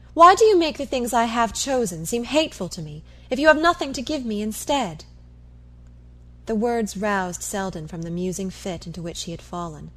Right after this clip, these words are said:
He himself did not know why he had led their talk along such lines. It was the last use he would have imagined himself making of an afternoon's solitude with Miss Bart. But it was one of those moments when neither seemed to speak deliberately,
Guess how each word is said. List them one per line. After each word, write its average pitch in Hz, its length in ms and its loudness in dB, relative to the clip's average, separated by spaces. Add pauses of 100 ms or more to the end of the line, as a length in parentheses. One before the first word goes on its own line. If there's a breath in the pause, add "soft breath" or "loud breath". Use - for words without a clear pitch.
(520 loud breath)
He 311 140 -6
himself 294 420 -2
did 208 100 -6
not 202 240 -4
know 214 200 -4
why 170 220 -6
he 170 120 -10
had 170 120 -8
led 170 200 -8
their 165 140 -14
talk 185 340 -10
along 156 280 -12
such - 300 -12
lines. 170 480 -10 (420 loud breath)
It 220 100 -4
was 240 120 0
the 240 80 0
last 247 420 2
use 220 280 -2
he 170 100 -6
would 160 120 -8
have 156 60 -8
imagined 180 380 -4
himself 170 380 -10
making 175 320 -8
of 160 80 -10
an 165 80 -12
afternoon's 170 560 -8
solitude 170 560 -8
with 156 140 -14
Miss 160 180 -14
Bart. 175 420 -12 (840 loud breath)
But 233 80 -2
it 247 80 2
was 254 140 -4
one 294 140 -6
of 339 100 -4
those 339 220 -2
moments 214 420 -4
when 196 120 -4
neither 196 320 -2
seemed 185 300 -6
to 185 80 -12
speak 170 300 -8
deliberately, 180 640 -10